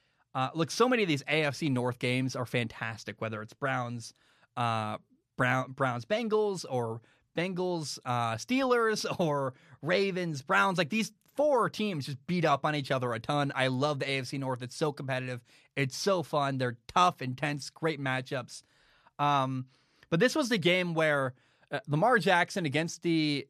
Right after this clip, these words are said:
Cleveland Browns, Lamar literally waddled away off the field,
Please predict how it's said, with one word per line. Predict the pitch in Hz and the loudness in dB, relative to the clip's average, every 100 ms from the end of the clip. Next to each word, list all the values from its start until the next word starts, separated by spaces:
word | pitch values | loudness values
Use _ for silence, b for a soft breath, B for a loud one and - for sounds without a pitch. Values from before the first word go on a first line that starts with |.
| _ | _
Cleveland | - 156 165 175 143 | -2 2 2 0 0
Browns, | 135 123 120 120 | 0 0 -4 -4
Lamar | 139 156 170 156 | -2 0 2 2
literally | 139 190 180 135 | 2 2 2 2
waddled | 120 139 175 180 160 | 2 2 2 2 2
away | 143 143 | 0 0
off | 135 127 | 0 -2
the | 131 | -4
field, | - 170 113 - | -2 -2 -2 -6